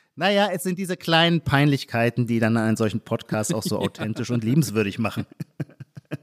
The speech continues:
Speaker 2: Ijoma,
Speaker 1: Ich bin dran.
Speaker 2: mach bitte authentisch und liebenswürdig weiter.
Speaker 1: <laughs> Ich habe ein Phänomen, das,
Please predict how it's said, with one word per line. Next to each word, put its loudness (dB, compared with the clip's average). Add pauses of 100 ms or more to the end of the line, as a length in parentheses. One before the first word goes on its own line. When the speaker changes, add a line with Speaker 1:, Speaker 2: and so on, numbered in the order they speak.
(320)
Speaker 2:
Ijoma, 4
Speaker 1:
Ich -2
bin 0
dran. -2
Speaker 2:
mach 0
bitte 2
authentisch 2
und 4
liebenswürdig 0
weiter. -2
Speaker 1:
<laughs> 0 (1120)
Ich 0
habe 4
ein 0
Phänomen, 2
das, -4